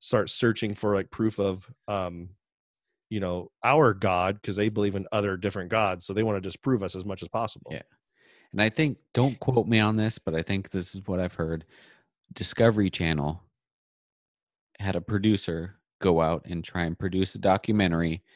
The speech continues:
Speaker 2: trying to disprove the Bible.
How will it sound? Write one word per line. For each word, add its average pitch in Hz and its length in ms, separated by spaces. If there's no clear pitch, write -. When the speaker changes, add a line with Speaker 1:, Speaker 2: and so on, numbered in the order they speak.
Speaker 2:
trying 85 420
to 87 340
disprove 92 680
the - 60
Bible. 67 540